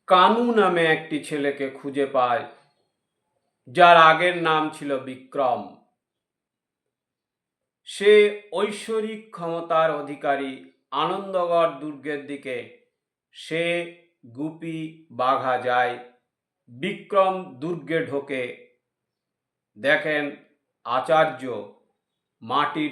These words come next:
তলদেশে ডুবে গেছে, মানে আচার্যের সব ক্ষমতা শেষ, এবং তারা মূল্যবান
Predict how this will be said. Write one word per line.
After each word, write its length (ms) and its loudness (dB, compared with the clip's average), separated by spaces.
তলদেশে 600 -4
ডুবে 280 -10
গেছে, 340 -8
মানে 420 8
আচার্যের 720 6
সব 340 8
ক্ষমতা 460 -2
শেষ, 280 -4
এবং 260 8
তারা 340 6
মূল্যবান 640 4